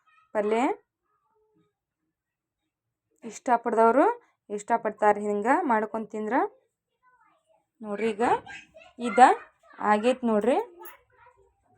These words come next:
ನೋಡ್ರಿ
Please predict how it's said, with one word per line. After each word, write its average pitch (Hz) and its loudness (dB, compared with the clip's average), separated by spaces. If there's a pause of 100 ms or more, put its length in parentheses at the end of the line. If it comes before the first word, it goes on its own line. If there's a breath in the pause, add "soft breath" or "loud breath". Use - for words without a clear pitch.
(2000)
ನೋಡ್ರಿ 214 -4